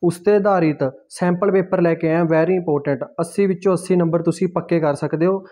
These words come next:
ਅਗਰ ਤੁਸੀਂ ਇਹ ਸਾਰਾ ਪੇਪਰ ਲਗਾ ਲਿਆ ਤਾਂ ਤੁਹਾਡੇ ਪਾਸ ਹੋਣ ਦੇ ਚਾਂਸਿਸ ਬਹੁਤ ਹੀ ਵੱਧ ਜਾਣਗੇ, ਬਹੁਤ ਹੀ ਵਧੀਆ ਨੰਬਰ ਆਉਣਗੇ।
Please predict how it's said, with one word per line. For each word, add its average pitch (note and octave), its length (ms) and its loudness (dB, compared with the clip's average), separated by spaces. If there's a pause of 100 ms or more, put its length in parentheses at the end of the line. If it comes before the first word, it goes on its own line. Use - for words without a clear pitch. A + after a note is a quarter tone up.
(260)
ਅਗਰ G#3 220 0
ਤੁਸੀਂ G3 320 0
ਇਹ G#3+ 60 4
ਸਾਰਾ G3 300 0
ਪੇਪਰ G3 260 0
ਲਗਾ E3+ 300 0
ਲਿਆ E3 280 0 (380)
ਤਾਂ F3 140 0
ਤੁਹਾਡੇ F#3+ 260 0
ਪਾਸ E3 340 -2
ਹੋਣ E3+ 140 0
ਦੇ F3 100 -4
ਚਾਂਸਿਸ E3+ 420 -4
ਬਹੁਤ D#3+ 300 0
ਹੀ E3+ 60 4
ਵੱਧ C#3 260 -2
ਜਾਣਗੇ, F3 460 2
ਬਹੁਤ D#3 320 0
ਹੀ F3 40 4
ਵਧੀਆ D#3 300 0
ਨੰਬਰ D3+ 260 2
ਆਉਣਗੇ। C3+ 360 -2